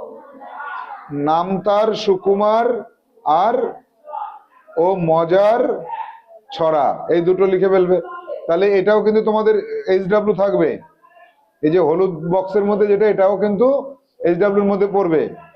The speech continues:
আচ্ছা, নিচের প্রশ্নগুলোর উত্তর নিচের ভাষায় দিতে হবে। এগারোর এক দাগ,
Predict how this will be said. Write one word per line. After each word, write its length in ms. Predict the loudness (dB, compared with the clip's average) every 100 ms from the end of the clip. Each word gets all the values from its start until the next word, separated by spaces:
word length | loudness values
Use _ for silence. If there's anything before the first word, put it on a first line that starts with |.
| -20 _ -4
আচ্ছা, 180 | 0 0
নিচের 340 | 0 0 0
প্রশ্নগুলোর 540 | 0 -2 0 2 4
উত্তর 260 | 2 2 0
নিচের 360 | 0 0 0 0
ভাষায় 280 | 2 0
দিতে 220 | 0 2 2
হবে। 160 | 4
এগারোর 340 | 4 2 2 2
এক 200 | 2 2
দাগ, 220 | 0 0